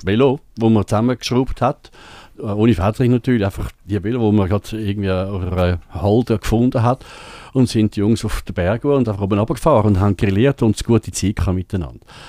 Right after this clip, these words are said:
Und, ähm, das ist übergeschwappt dann mit, ja, als Sportgerät das anzuschauen, ne? Und wenn man heute auf YouTube geht, schauen, die ersten Mountainbike-Rennen,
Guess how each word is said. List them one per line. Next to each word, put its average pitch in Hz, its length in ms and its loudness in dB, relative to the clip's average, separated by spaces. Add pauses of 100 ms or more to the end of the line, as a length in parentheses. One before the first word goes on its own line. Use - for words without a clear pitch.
(200)
Und, 101 300 -2 (120)
ähm, 101 320 0
das 107 140 -4
ist 117 140 0
übergeschwappt 120 640 -4
dann 117 280 2
mit, 101 160 0 (300)
ja, 113 280 2 (340)
als 101 160 -6
Sportgerät 127 800 0 (100)
das 120 160 -4
anzuschauen, 120 600 -4
ne? 120 160 -2 (440)
Und 113 160 -2
wenn 107 100 2
man 104 120 2
heute 123 200 0
auf 95 80 -2
YouTube 120 400 2
geht, 101 220 2
schauen, 110 300 6
die 107 220 2
ersten 113 300 2
Mountainbike-Rennen, 107 1080 0